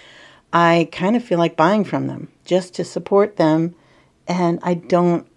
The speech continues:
I don't, I never anticipated this happening, and maybe you didn't either, that a big, big national brand was going to do something like that.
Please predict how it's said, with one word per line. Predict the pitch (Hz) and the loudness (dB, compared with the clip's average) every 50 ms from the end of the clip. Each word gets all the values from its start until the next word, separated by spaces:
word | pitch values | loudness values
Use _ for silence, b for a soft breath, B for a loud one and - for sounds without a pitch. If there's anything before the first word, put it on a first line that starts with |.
| _ - - | _ -6 -6
I | 175 | -6
don't, | 170 - 190 185 185 185 160 - - _ _ _ - | -2 0 0 2 2 0 -2 -4 -8 _ _ _ 0
I | 180 175 | 0 0
never | 160 160 196 202 208 226 240 233 226 202 185 - | 2 4 4 6 8 8 8 8 8 6 4 4
anticipated | - 170 165 - - 170 - - 175 165 156 156 156 | 2 0 -2 0 -2 -4 0 2 2 2 2 2 -2
this | 160 147 - | -2 -4 -2
happening, | - 180 190 233 240 208 151 147 143 147 | 0 2 4 4 4 4 2 2 2 0
and | 147 156 | 0 2
maybe | 156 156 156 151 | 0 0 0 0
you | 147 147 156 160 | 0 0 0 0
didn't | 156 156 147 151 151 | 0 0 -2 -2 -2
either, | - 170 175 170 156 156 151 | 0 0 2 2 2 2 2
that | 147 147 147 143 B B B B B B B B | 2 0 0 -2 B B B B B B B B
a | - 151 147 | -2 -2 -2
big, | - _ - - 202 196 190 185 180 165 160 170 - | -2 _ -4 -2 0 0 2 2 0 0 0 -2 -2
big | 190 180 170 165 156 147 143 151 | 0 2 2 2 2 0 0 0
national | 156 156 165 160 - - 165 147 | 0 0 0 0 -2 -6 -8 -4
brand | - 160 165 170 165 160 | -2 0 0 2 0 0
was | 156 143 - | -2 -4 -4
going | - 160 156 160 156 | -4 -2 -2 -2 -2
to | 151 | -2
do | 143 160 180 | -2 -4 -4
something | 175 - - 165 156 156 147 143 | -4 -4 -6 -6 -4 -4 -2 -2
like | 143 139 135 139 | -2 -4 -4 -4
that. | 156 147 143 139 - | -2 -2 -2 -4 -6